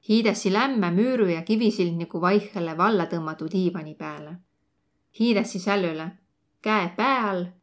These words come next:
ja mõlõmba küle oli lämmä. Ütel puul on lämmi müür ja tõsõl puul armas hää sõbõr,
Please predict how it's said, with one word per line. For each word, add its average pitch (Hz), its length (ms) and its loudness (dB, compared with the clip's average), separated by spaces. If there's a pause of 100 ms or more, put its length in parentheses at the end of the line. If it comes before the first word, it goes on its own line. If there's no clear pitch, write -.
(340)
ja 170 100 0
mõlõmba 196 520 2
küle 214 300 2
oli 160 260 -4
lämmä. 160 420 -6 (2250)
Ütel 233 340 0
puul 175 280 0
on 160 100 -4
lämmi 233 320 2
müür 180 320 2 (520)
ja 190 80 0
tõsõl 226 420 4
puul 196 240 4
armas 220 440 2
hää 208 200 2
sõbõr, 190 460 -2